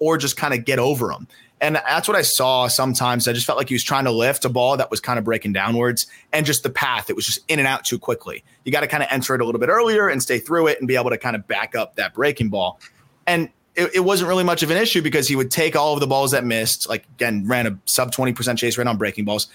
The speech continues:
and crushed heaters as, as well as anybody. But I think a big reason why we saw him crush lefties so well is all of those breaking balls are breaking towards you.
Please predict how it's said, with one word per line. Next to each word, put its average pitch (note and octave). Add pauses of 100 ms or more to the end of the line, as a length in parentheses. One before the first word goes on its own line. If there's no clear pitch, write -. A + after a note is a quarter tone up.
(120)
and C3
crushed C3
heaters C3
as, A2
as A#2+
well A2
as G#2+
anybody. G2+ (340)
But -
I D#3+
think G#3
a A3+
big F#3
reason D#3
why C#3+
we C3
saw C#3
him A#2+
crush A#2
lefties D#3
so B2+
well A2
is G#2 (280)
all F#3+
of A#3
those F3+
breaking D#3
balls D3+
are C3+
breaking B2
towards D3
you. D#2+